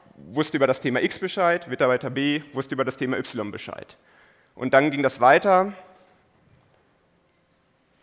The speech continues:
In der Digitalzeit, so habe ich's jetzt mal genannt, da wurde das Wissen schon dokumentiert. Also es wurden irgendwelche Google-Dokumente angelegt, Word-Dokumente angelegt und das ganze Wissen wurde aufgeschrieben. Und jetzt sind wir ja aber in der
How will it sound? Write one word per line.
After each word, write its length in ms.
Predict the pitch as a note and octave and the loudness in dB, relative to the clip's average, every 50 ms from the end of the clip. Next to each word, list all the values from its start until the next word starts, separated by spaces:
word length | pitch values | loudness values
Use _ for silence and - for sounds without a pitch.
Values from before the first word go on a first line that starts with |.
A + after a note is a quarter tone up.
| - _ _ _ _ _ _ _ - | -20 _ _ _ _ _ _ _ -4
In 120 | C#3+ C3 | 0 2
der 80 | C3+ C3+ | 2 2
Digitalzeit, 640 | C3+ B2+ A#2+ - C3+ B2 C#3 E3 E3+ - F#3+ E3+ | 2 0 -4 0 4 6 8 8 6 4 0 0
so 80 | - D#3 | 0 0
habe 60 | D#3 | -2
ich's 60 | D3+ | -2
jetzt 160 | - D#3+ - E3+ | -2 -4 -4 -2
mal 100 | D3+ D3+ | -2 0
genannt, 440 | D3 C#3+ D3 D3 D3 D3 D#3 - - - - _ _ _ _ _ - - _ - | 0 2 2 2 2 0 -2 -4 -8 -20 -20 _ _ _ _ _ -20 -10 _ -2
da 120 | C3 B2+ | 0 2
wurde 180 | D3 D3+ D3+ C#3 | 4 4 2 2
das 120 | B2+ C3+ | 0 -2
Wissen 200 | C#3+ D3 - D3 | -4 -4 -4 -4
schon 140 | - D3 B2+ | -4 -4 -4
dokumentiert. 580 | C#3 C3+ C#3+ B2 B2 B2 - C3+ B2+ A2+ - | -4 -2 -2 -2 -2 -4 -2 -2 -2 -2 -2
Also 120 | G#2 G#2+ A2+ | -2 -6 -8
es 120 | A2+ A#2 | -6 -4
wurden 160 | B2 C3+ C3 | -4 -2 -2
irgendwelche 340 | A#2+ C3 A#2+ A#2+ A#2 - A#2+ | -2 -4 -4 -6 -8 -8 -8
Google-Dokumente 640 | C3 D#3 D#3 D3+ C3+ D3 D3 D3+ C3+ C3 C3 C3 - | -6 -2 0 0 0 0 0 0 0 0 0 2 0
angelegt, 560 | G2+ B2+ C3 B2+ B2 A#2+ B2 B2+ B2 - - - | 0 0 0 -2 -2 -2 -4 -4 -4 -6 -6 -2
Word-Dokumente 640 | B2+ C#3 C#3+ - C#3+ - D3 B2+ B2+ B2+ B2 C#3 A#2 | 0 0 0 0 -2 -2 -2 -2 0 0 0 0 0
angelegt 420 | B2 B2+ B2 B2 A#2 A#2+ B2 - | 0 0 -2 -2 0 -2 -2 -2
und 60 | B2 | -4
das 100 | A#2+ - | -6 -4
ganze 280 | - B2+ C3+ - - B2 | -4 -4 -4 -4 -6 -6
Wissen 220 | B2+ B2 - B2+ | -6 -6 -6 -4
wurde 160 | A#2 A#2+ A#2 G#2+ | -2 0 2 2
aufgeschrieben. 640 | A2+ A#2 - - A2 - - G#2+ G#2 G2+ F#2+ F#2+ - _ _ _ _ _ _ _ _ _ _ _ _ _ _ _ _ - - _ _ _ _ _ _ _ _ _ _ _ _ | 2 0 -4 -8 -14 -14 -14 -14 -14 -14 -14 -16 -18 _ _ _ _ _ _ _ _ _ _ _ _ _ _ _ _ -20 -20 _ _ _ _ _ _ _ _ _ _ _ _
Und 140 | - C3 A#2+ | -8 0 4
jetzt 160 | D3 D#3+ - | 4 4 2
sind 140 | - F#3 E3+ | 2 0 2
wir 80 | F3 D#3 | 4 6
ja 120 | D3+ D3 | 8 8
aber 120 | D3 D3 | 6 6
in 100 | D3 C#3+ | 4 4
der 300 | C3+ C3+ C3+ C3 C3+ C#3 | 6 8 8 6 6 2